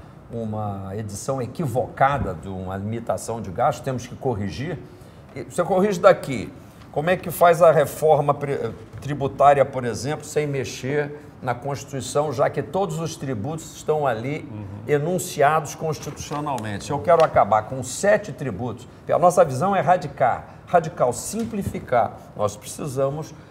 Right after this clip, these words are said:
Speaker 1: mexer na Constituição.
Speaker 2: Seria uma revisão da Constituição, ou seja, não é uma nova constituinte. A-, aquela parte dos direitos,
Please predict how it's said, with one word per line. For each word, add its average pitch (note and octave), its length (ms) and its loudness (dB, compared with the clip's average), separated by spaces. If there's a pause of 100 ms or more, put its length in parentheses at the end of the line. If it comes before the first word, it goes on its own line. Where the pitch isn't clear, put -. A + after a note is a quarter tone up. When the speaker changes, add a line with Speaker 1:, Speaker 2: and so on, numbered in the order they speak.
(100)
Speaker 1:
mexer C3+ 400 -2
na C3+ 100 -6
Constituição. - 640 -10
Speaker 2:
Seria C3 240 -2
uma C#3+ 160 -2
revisão D3 560 -4
da F3 80 -6
Constituição, D#3+ 540 -4
ou G#2 100 -2
seja, G#2 240 -6
não B2 200 -2
é C#3 60 0
uma D#3 160 -4
nova D3 260 -2
constituinte. C#3 760 -6
A-, G#2+ 200 -4
aquela C3 280 -4
parte B2+ 280 -6
dos A#2+ 200 -6
direitos, A2+ 640 -6